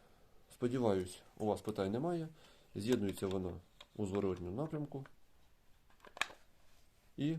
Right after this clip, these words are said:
прикручуються оці, а, тут саморези, тут прикручуються болти. Коли ви будете під'єднувати, дуже обережно, тому що оці усіки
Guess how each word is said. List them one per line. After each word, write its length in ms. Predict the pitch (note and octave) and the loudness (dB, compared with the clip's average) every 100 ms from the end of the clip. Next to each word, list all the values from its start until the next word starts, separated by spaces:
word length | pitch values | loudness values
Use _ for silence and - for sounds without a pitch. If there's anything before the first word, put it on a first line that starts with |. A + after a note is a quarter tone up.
| D#3+ | 0
прикручуються 680 | A2 A#2+ C#3 - G#2+ - F#2+ | -2 -2 -6 -4 -8 -6 -6
оці, 300 | F#2 C3+ C#3 - _ - - - - - | -4 -6 -6 -10 _ -20 -20 -20 -20 -10
а, 340 | - G2 G2+ F#2 - | -4 0 0 -2 -2
тут 140 | A2 - - - - - - - | -4 -4 -18 -20 -20 -20 -18 -4
саморези, 480 | G2+ G#2 E3 E3+ E3+ - - - | 0 4 4 2 -2 -6 -20 -10
тут 160 | - C#3 | -2 -2
прикручуються 600 | C3 B2+ C#3 A#2+ A#2+ G#2+ | -2 -2 -2 -2 -2 0
болти. 420 | G2 A#2 A2+ E2 - - - - - - | 4 2 2 -4 -6 -16 -20 -20 -20 -10
Коли 200 | - B2 | 2 4
ви 60 | B2 | 6
будете 320 | A2 G#2+ F#2+ F#2 - - - | 4 0 -2 -6 -14 -16 -12
під'єднувати, 760 | - A2 G2 G#2+ A#2 C#3+ D#3 G3 - - - - - | -2 0 4 4 4 0 0 -4 -6 -20 -20 -20 -10
дуже 320 | G#2 C3+ A2+ | 0 2 6
обережно, 480 | A2 G#2+ D3 D3+ G#2+ | 4 4 2 0 0
тому 240 | G#2+ A#2 | 0 2
що 320 | A2+ - G#2 - | 0 0 -2 0
оці 360 | G#2+ - G2+ - | -4 -2 -2 -2
усіки 540 | A2+ A2 F#2+ - F2+ | 0 0 0 -4 -6